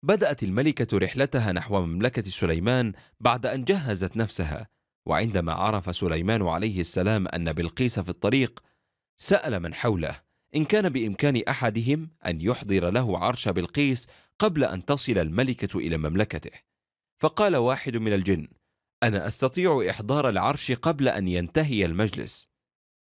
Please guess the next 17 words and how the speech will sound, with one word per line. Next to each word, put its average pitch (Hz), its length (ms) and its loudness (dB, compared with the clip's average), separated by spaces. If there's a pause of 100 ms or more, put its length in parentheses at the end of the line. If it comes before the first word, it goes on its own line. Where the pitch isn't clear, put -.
(100)
لكن 98 460 2
آخر 104 560 0
قال 123 300 0
لسليمان: 90 920 0 (1160)
"أنا 165 280 2
أستطيع 101 560 0
إحضار 110 380 0
العرش 98 380 0
في 104 120 -2
الوقت 104 340 -2
الذي 90 320 0
ترمش 135 480 0
فيه 120 300 0
العين 131 460 2 (260)
برمشة 123 580 0
واحدة 95 600 0
فقط." - 480 -6